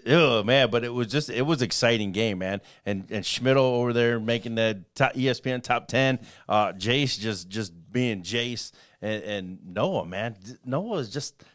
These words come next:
a hard-nosed kid, man. Just, just a phenomenal kid.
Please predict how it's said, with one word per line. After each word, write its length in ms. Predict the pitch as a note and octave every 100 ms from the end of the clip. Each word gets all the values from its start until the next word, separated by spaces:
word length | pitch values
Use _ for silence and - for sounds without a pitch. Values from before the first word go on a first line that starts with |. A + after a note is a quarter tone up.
| _ _ -
a 20 |
hard-nosed 1120 | - - - C3 C3+ B2+ G#2+ G#2 G#2+ F#2 -
kid, 520 | - - G2+ F#2+ E2
man. 460 | D#2+ D#2+ E2 F2 F#2 _ _ _ -
Just, 320 | G2 C3 - G2+
just 200 | C#3+ -
a 40 |
phenomenal 560 | - F#2+ F#2+ G#2 F#2 E2+
kid. 380 | - G2+ B1+